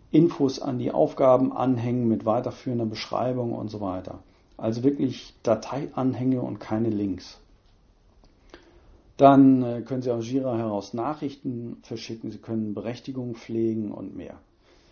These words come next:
Es können sogar Workflows gestaltet werden. Also ein, aus meiner Sicht ein wirklich cooles Tool. Wenn Sie pro Aufgabe den Business Value oder die Größenpunkte hinterlegen,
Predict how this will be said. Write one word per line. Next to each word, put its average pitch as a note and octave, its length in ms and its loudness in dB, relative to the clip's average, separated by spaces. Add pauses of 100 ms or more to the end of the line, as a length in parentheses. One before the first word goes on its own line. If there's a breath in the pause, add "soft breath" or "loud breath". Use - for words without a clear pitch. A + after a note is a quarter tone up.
(120 soft breath)
Es - 120 -20
können B2+ 180 -6
sogar G#2 540 -6
Workflows C#3+ 640 0
gestaltet B2 640 -10
werden. G#2+ 480 -8 (340)
Also B2+ 200 -6
ein, - 360 -8 (140)
aus B2+ 180 -8
meiner C3+ 200 0
Sicht A#2 160 -10
ein A#2 100 -8
wirklich A2+ 260 -12
cooles - 360 -14
Tool. - 200 -16 (960 soft breath)
Wenn D3 340 8
Sie C3 240 6
pro - 320 -10
Aufgabe C3 680 0
den A#2+ 200 -4
Business F3 420 -2
Value B2 480 0 (100)
oder A#2+ 360 -4
die A2+ 140 -8
Größenpunkte D3 760 -4
hinterlegen, C#3 760 0